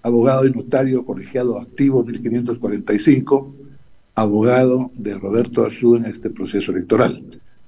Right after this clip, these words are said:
Así que no hay ninguna cosa que no se hubiera querido decir desde el principio.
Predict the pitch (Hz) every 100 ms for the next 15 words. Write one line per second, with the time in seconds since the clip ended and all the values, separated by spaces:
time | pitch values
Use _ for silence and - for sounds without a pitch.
0 | - 101 120 120 120 113 113 113 117 113
1 | 107 101 104 110 113 110 117 113 107 120
2 | - 113 101 104 110 113 107 107 104 101
3 | 101 113 104 107 123 110 104 - 104 120
4 | 135 -